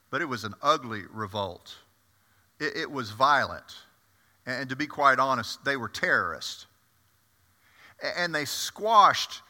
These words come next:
they killed this man. The Roman army came in and killed this Judas. But guess what?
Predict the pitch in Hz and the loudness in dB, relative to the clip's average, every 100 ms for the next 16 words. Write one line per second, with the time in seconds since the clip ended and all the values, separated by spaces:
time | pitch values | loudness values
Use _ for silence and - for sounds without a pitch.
0 | _ _ 139 139 - - 208 214 156 139 | _ _ -4 -4 -4 -2 2 4 4 0
1 | 135 - _ _ 131 131 - 123 113 110 | -6 -16 _ _ -4 -4 -4 -2 -2 -2
2 | 127 170 214 190 160 190 196 165 - 175 | 2 2 4 2 4 4 4 2 -6 -6
3 | 170 165 143 - - 220 170 117 98 - | -4 -6 -6 -6 -4 0 0 0 -6 -18
4 | _ _ _ _ _ _ _ _ _ _ | _ _ _ _ _ _ _ _ _ _
5 | _ 440 _ _ _ - - 139 131 127 | _ -20 _ _ _ -20 -20 -10 -8 -8
6 | - 147 147 101 - - - _ _ _ | -8 -6 -6 -8 -10 -14 -18 _ _ _
7 | _ _ _ _ _ _ _ _ _ - | _ _ _ _ _ _ _ _ _ -10
8 | 123 147 156 - 156 131 95 | -6 -4 -4 -4 0 2 0